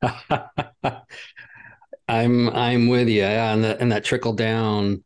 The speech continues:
um, usually works, except in covid, where, you know, all of a sudden the government steps in and, you know, people don't have to pay rents anymore. And then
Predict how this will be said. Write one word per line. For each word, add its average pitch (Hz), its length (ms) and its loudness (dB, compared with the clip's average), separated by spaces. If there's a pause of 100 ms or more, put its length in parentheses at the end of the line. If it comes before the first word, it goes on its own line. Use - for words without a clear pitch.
um, 92 520 -6
usually 139 600 4
works, 107 340 2
except 110 280 -2
in 101 140 0
covid, 101 540 0
where, 92 520 -2
you 98 160 -4
know, 85 160 -4
all 101 160 -2
of 92 60 -2
a - 40 -8
sudden 90 420 -2 (360)
the 104 60 -4
government 104 340 0
steps - 300 -4
in 95 160 0
and, 95 120 0
you 101 60 2
know, 90 140 0
people 131 220 -2
don't 123 80 0
have 117 100 -2
to 123 40 -4
pay 113 160 -2
rents 104 340 -2
anymore. 90 420 -4
And 90 100 -2
then 92 320 -2